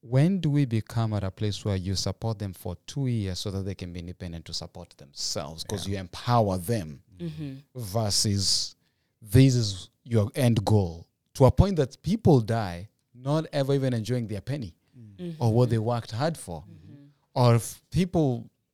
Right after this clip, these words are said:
Speaker 1: have issues with families, family members, because
Speaker 3: Yeah.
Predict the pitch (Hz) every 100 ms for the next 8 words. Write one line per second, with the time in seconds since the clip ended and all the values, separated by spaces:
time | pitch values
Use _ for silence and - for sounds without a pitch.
0 | _ _ _ 104 123 156 110 180 - 107
1 | 101 - 226 202 87 90 90 - 135 127
2 | 104 120 190 104 87 - _ _ _ _
3 | 127 - 165 160 110 92 - 180 151